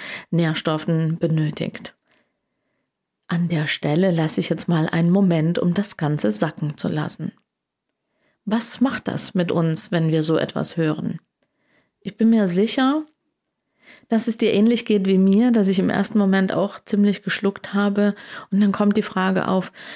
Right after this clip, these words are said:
möchte ich das denn überhaupt? Ist es denn wirklich ein Mehrwert für die Menschheit, was wir an Technologien entwickeln und was wir an Möglichkeiten entwickeln? Und wie finde ich das? Gepaart mit Angst, was das natürlich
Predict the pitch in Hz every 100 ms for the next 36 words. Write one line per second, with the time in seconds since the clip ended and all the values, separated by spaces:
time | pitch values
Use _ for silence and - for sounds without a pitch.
0 | - - 185 185 190 - 185 - - -
1 | 185 170 185 170 165 - - - - 226
2 | 220 - 170 - 170 175 190 202 190 165
3 | 165 170 170 170 175 175 170 156 165 180
4 | 165 160 156 185 - 160 165 170 165 -
5 | 160 175 165 160 - - - - 180 175
6 | 180 170 170 165 180 202 175 165 165 156
7 | 185 175 170 156 85 160 160 - - 165
8 | 165 196 208 180 - 170 160 160 - 165
9 | - 170 180 170 165 - 170 170 - -
10 | - _ _ _ _ _ - - - -
11 | 180 170 - 180 208 190 214 175 160 -
12 | - - - - _ _ _ _ _ _
13 | _ - 254 - 175 226 214 185 - 170
14 | 240 285 - - 180 - 175 180 170 175
15 | 175 175 -